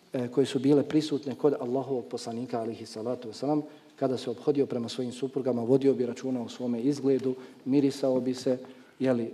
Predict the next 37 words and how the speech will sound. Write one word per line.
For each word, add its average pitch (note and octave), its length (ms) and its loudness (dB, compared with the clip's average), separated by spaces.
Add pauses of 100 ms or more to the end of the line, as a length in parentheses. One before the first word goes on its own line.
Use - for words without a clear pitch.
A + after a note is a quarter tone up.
uljepšavao C3 680 2
bi A#2+ 100 -6
se B2 160 -6
za A2+ 100 -6
svoju B2+ 280 2
suprugu, C3 460 0
kao B2 200 0
što B2+ 140 -2
kaže B2+ 260 2
Ajša C3 340 0
radijallahu B2+ 520 0
ta'ala C3 240 -2
anha, C3+ 220 -2
prvo D3+ 540 6
s - 60 -6
čime C#3+ 360 6
bi C3 100 2
poslanik, D3 520 4
alihi C3+ 320 4
salatu C#3 440 2
wasalam, D3 260 6 (320)
otpočeo D3 480 8
kada C3+ 220 4
bi C3 100 2
dolazio C#3+ 520 6 (340)
u C3 60 -2
kuću, G3 320 6
ka-, - 160 -4 (180)
kada D3+ 200 8
bi D#3 120 8
ulazio F3+ 360 8
u D3 40 4
kuću, F#3 260 2
čistio D#3+ 360 4
bi C#3+ 120 6
svoje C#3+ 260 6
zube, A2+ 340 -2